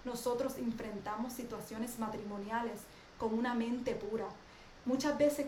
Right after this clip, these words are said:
venimos prejuiciados, créame, muchas veces nues-, esta mente quiere aplicar, eh, pasado al presente, queremos aplicar, eh, "No, yo sé porque yo sé", y, y,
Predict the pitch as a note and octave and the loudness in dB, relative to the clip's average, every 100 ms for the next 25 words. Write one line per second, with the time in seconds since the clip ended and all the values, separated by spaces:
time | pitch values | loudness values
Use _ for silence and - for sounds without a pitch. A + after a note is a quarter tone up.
0 | - - A3 A3 A#3 C4+ - B3 A3+ G3+ | -4 -6 -2 0 2 0 -2 -2 -2 -2
1 | A3 - G#3+ A3 - - A#3 C#4+ C#4 G#3+ | -4 -2 0 0 -2 -4 2 6 6 2
2 | G3+ A#3 C#4 C#4 C4+ D4 - D4 - - | -2 -2 -2 2 4 4 4 0 0 -12
3 | - B3 B3 - A#3+ - B3 B3+ C#4+ C#4+ | -6 -2 0 0 2 4 4 8 8 8
4 | C4 G#3+ A#3+ C4 C#4 C#4 - - A3+ A3+ | 6 4 4 6 6 2 -6 -2 0 0
5 | A3 A3 A3 C4+ C#4+ - - - A3+ G#3+ | -2 0 2 2 0 -6 -10 0 2 2
6 | G#3 G#3+ F3 - C4 - D#4+ D#4+ - - | 0 0 0 2 4 6 4 -2 -6 -4
7 | A#3 G#3+ G#3 G#3 F#3+ C4+ D4+ D#4+ D4 C#4+ | -2 0 -2 -4 4 8 8 6 0 0
8 | G#3+ G#3+ B3+ - - A3+ A3+ A3 A3+ B3+ | -2 0 -2 -2 -2 -2 -2 0 2 4
9 | C4+ C#4 - - - A3+ G#3 G3 C#4 C4 | 2 -2 -10 -8 2 4 4 2 2 4
10 | A3+ - D4+ D4 C4+ A#3 G#3 A#3+ C4+ C#4 | 2 2 2 4 4 4 2 2 4 4
11 | D4+ - - - B3 A#3 A#3+ A#3+ | 2 0 -12 -10 -6 -6 -4 -6